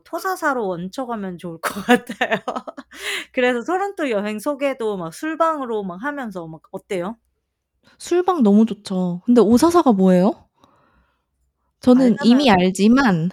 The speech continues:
Speaker 1: 음.
Speaker 2: <laughs> 모를 청취자분들을 위해 알려드리자면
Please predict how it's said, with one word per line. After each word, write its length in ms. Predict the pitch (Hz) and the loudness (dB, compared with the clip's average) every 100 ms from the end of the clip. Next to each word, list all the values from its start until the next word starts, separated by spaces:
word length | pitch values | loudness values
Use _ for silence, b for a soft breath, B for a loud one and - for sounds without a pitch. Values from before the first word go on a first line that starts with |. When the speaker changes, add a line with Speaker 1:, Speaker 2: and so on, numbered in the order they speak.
| - | -6
Speaker 1:
음. 160 | 214 180 | -10 -4
Speaker 2:
<laughs> 640 | 180 196 202 240 233 - | -2 -2 -6 -10 -10 -8
모를 480 | 233 233 254 269 262 | -2 2 4 4 2
청취자분들을 1080 | 254 349 359 349 311 277 247 233 220 214 190 | 0 -2 0 0 0 2 2 2 2 0 0
위해 180 | 185 180 | 0 0
알려드리자면 1200 | 160 185 214 196 175 160 233 170 226 196 160 | 0 0 0 0 -4 -4 -2 2 2 2 0